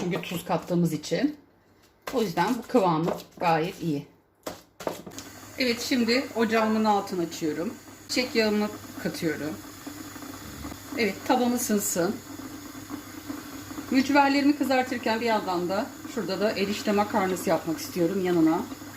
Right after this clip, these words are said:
Birazcık, e, sıvı yağ da diğer tavama kattım.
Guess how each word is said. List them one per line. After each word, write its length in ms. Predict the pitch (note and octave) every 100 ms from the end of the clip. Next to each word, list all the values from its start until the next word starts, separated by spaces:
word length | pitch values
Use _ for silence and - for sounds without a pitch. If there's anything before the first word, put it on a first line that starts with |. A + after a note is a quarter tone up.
| - - - - - - - - - - - - - - - -
Birazcık, 420 | G#3+ F3+ E3 F3 - -
e, 240 | E3+ F3 E3+
sıvı 260 | - A3
yağ 160 | F#3+ E3
da 100 | F3 F3+
diğer 260 | F#3 F3+
tavama 380 | G#3+ F#3 F3 E3+
kattım. 440 | F#3 D#3+ - -